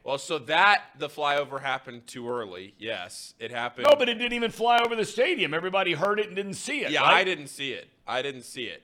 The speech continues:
Speaker 2: Uh, nobody
Speaker 1: And it
Speaker 2: saw it. My
Speaker 1: it
Speaker 2: dad told me this the other night.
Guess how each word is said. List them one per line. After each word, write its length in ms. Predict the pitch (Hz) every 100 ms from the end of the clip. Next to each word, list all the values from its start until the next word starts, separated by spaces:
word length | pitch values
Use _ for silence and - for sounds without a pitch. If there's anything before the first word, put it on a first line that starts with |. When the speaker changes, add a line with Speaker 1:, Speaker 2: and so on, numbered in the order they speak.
| -
Speaker 2:
Uh, 100 | 156
nobody 440 | 214 302 240 170
Speaker 1:
And 100 | 143
it 60 | 143
Speaker 2:
saw 160 | 139
it. 60 | 113
My 140 | 135
Speaker 1:
it 40 | 135
Speaker 2:
dad 240 | 214 262
told 220 | - 190
me 60 | 175
this 200 | 165 156
the 120 | 156 156
other 160 | 139
night. 240 | 139 110